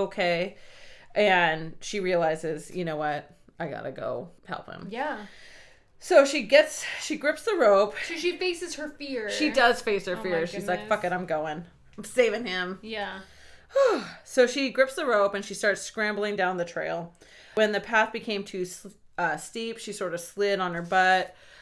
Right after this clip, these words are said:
Speaker 1: and her legs and arms and everything were all getting bruised and scraped up, and, you know, but she kept on going. So just off to the, off the trail, she sees this, like, sort of flash of red, and she realized that it's Clay's bandana that
Speaker 2: <gasps>
Speaker 1: was soaked with sweat.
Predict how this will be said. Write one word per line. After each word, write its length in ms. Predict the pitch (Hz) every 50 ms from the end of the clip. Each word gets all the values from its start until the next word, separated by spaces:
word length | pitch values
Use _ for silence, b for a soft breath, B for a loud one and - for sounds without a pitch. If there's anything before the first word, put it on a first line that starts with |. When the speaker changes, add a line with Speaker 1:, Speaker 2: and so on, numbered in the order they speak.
| B B
Speaker 1:
and 180 | 190 190 180
her 180 | 180 208 185 175
legs 460 | 175 180 185 185 185 190 190 180 -
and 120 | 202 180 -
arms 600 | - 196 196 190 190 190 190 185 185 185 180 180
and 100 | 185 185
everything 520 | 190 180 180 185 180 180 175 180 180 175 175
were 140 | 175 170 165
all 160 | 160 165 165
getting 300 | 160 160 156 156 160 165
bruised 580 | 170 185 185 185 180 180 180 175 170 165 - 156
and 100 | 147 160
scraped 420 | - - - 170 165 170 170 -
up, 520 | 170 165 165 165 165 165 165 165 - -
and, 280 | 170 147 143 151 160 -
you 140 | - 175 156
know, 160 | 147 143 139
but 120 | 151 170 175
she 100 | 170 214
kept 220 | 208 254 247 247 277
on 120 | 254 247
going. 400 | 233 254 233 196 170 170 170 170 - _ _
So 240 | - - 233 214 202
just 420 | 208 - 254 262 320 359 - - -
off 340 | 240 247 269 277 277 - -
to 180 | - - 294 214
the, 280 | 190 190 185 175 - -
off 220 | 180 202 202 202 -
the 80 | 208 196
trail, 540 | - - 240 240 226 175 156 147 143 143 160
she 160 | - - 180
sees 320 | 175 - 202 185 180 175
this, 160 | 170 165 170 -
like, 140 | 143 160 -
sort 180 | - - 143
of 80 | 143 143
flash 380 | - - 160 151 170 170 -
of 100 | 147 147
red, 420 | 156 147 139 139 - - - - 165 B B B B B B B
and 140 | - - 190
she 140 | - - 208
realized 580 | 190 190 196 190 185 180 170 160 160 160 156 -
that 140 | 160 -
it's 140 | - 143 - -
Clay's 320 | - 165 147 143 143 143
bandana 600 | - 139 131 131 127 120 95 95 87 - - 165 - _ _ _ -
that 180 | - - -
Speaker 2:
<gasps> 300 | - 427 466 480 508 494 -
Speaker 1:
was 220 | - - - 370
soaked 260 | - 170 147 160 -
with 180 | 156 160 160 -
sweat. 400 | - 170 160 147 - - - -